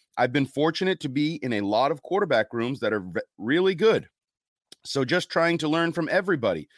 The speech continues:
obviously learn from Coach Bill O'Brien, Evan Rothstein, Coach Belichick. At the end of the day, it's all about improving each day. When you go out there on Sunday, you want your guys to be confident in you.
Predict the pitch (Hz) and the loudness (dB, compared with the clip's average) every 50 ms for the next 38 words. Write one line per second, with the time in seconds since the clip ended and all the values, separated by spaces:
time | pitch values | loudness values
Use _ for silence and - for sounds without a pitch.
0 | - _ _ _ - 131 127 131 143 135 - 147 139 139 151 151 151 147 123 - | -20 _ _ _ 0 0 2 2 0 0 0 0 0 2 2 2 2 0 -2 -4
1 | 123 113 - 147 139 143 139 - - 147 147 147 147 143 131 147 160 175 170 160 | -6 -4 0 0 0 0 -2 -4 -2 -2 0 2 0 0 2 2 2 2 2 2
2 | 113 85 69 - _ _ - - _ _ _ _ _ _ - 139 135 151 156 147 | 0 -2 -4 -8 _ _ -20 -20 _ _ _ _ _ _ 0 0 2 2 4 4
3 | 156 165 175 170 - - - - - 92 85 76 65 - _ _ _ _ _ _ | 6 6 6 4 2 -4 -10 -6 -4 -4 -4 -6 -8 -14 _ _ _ _ _ _
4 | - - 139 147 147 - - 160 170 170 170 156 - - 107 80 69 - _ _ | -4 0 0 0 0 0 2 4 4 4 4 2 0 -2 -2 -4 -4 -8 _ _
5 | _ _ _ _ _ - 131 - - 147 151 160 175 196 202 226 226 220 170 160 | _ _ _ _ _ -6 -6 -4 -2 0 0 0 0 0 0 -2 -2 -2 -2 2
6 | 139 131 123 120 110 - 117 - - 135 143 147 139 127 139 139 135 135 120 - | 2 4 2 2 0 -4 -8 -4 -2 -2 -2 0 0 0 0 0 0 -2 -4 -6
7 | - - 233 269 277 277 180 139 117 101 95 - - - - 90 78 69 - - | -4 -2 -2 -2 -2 -2 -2 0 0 -2 -2 -4 -6 -8 -6 -6 -6 -6 -12 -16
8 | _ _ _ _ _ _ _ _ _ _ _ 113 135 131 135 139 180 180 185 202 | _ _ _ _ _ _ _ _ _ _ _ -4 -2 -2 0 0 2 4 4 4
9 | 226 226 - 220 220 220 220 214 208 208 - - - 226 220 214 175 123 110 107 | 2 2 2 0 0 2 2 0 0 -2 -4 -6 -4 -4 -2 0 0 0 0 0
10 | 110 117 139 143 147 160 165 - - _ _ 123 120 143 190 226 208 175 165 135 | 0 -2 -2 -2 -2 -2 -4 -6 -8 _ _ -8 -4 -2 -2 -2 0 0 2 2
11 | 127 131 135 - - 135 127 123 117 - 143 131 135 127 - 127 127 127 123 - | 4 2 0 -4 -8 -8 -8 -8 -8 -4 -4 -4 -4 -4 -6 -6 -6 -6 -4 -4
12 | 135 127 123 120 143 196 247 226 - - | -2 -2 0 0 0 0 0 -2 -2 -4